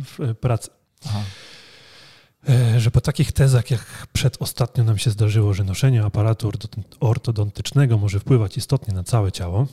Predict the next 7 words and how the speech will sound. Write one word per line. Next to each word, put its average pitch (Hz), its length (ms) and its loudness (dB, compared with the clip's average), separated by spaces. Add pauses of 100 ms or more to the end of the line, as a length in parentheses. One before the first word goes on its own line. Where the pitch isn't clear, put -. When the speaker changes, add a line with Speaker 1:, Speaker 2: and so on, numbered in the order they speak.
(1040)
Speaker 1:
żebyśmy 110 340 -2
rzucili 151 320 0
po 120 100 -2
prostu 113 280 -2
mały 107 240 0
przykład. - 420 -8 (920)
I 107 640 -2